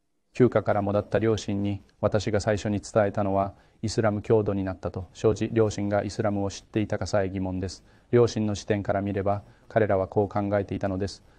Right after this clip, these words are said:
親族も同様です。彼らは言いました。「この男は酒を飲み、洋物をやり、遊び歩いていた」と。不信を動き、ギャンブルに敬じ、本当に他人を尊重しない人間だったと。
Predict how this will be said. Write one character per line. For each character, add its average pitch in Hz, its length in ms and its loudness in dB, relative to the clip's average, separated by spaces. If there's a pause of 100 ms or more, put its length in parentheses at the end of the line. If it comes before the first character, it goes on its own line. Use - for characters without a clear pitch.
親 117 220 0
族 101 200 -4
も 98 140 -2
同 98 220 0
様 98 180 -2
で 98 100 -4
す。 - 180 -12 (120)
彼 101 180 2
ら 95 120 0
は 98 100 0
言 98 140 -4
い 98 40 -4
ま 98 120 -4
し - 60 -12
た。 107 200 -4 (300)
「こ - 100 -2
の 101 60 2
男 101 240 0
は 101 240 4
酒 107 320 0
を 104 180 0
飲 98 140 -2
み、 98 180 -2 (300)
洋 107 180 4
物 107 220 -4
を 101 80 0
や 101 120 0
り、 98 180 -4 (140)
遊 113 240 0
び 104 140 -2
歩 101 180 0
い 101 40 -4
て - 100 -8
い 92 60 -4
た」 92 120 -8
と。 - 140 -12 (220)
不 - 140 2
信 113 360 2
を 104 160 4
動 104 140 6
き、 117 280 -4 (320)
ギ - 80 4
ャ 113 80 6
ン 113 80 0
ブ 107 80 2
ル 104 80 2
に 101 140 0
敬 95 300 2
じ、 95 200 -6 (340)
本 113 200 4
当 110 260 4
に 107 140 0
他 104 160 0
人 104 240 0
を 101 60 0
尊 104 260 0
重 101 240 0
し - 160 -8
な 101 140 0
い 101 40 -2
人 98 240 0
間 98 200 0
だ 98 100 0
っ - 120 -6
た 98 140 -4
と。 - 200 -8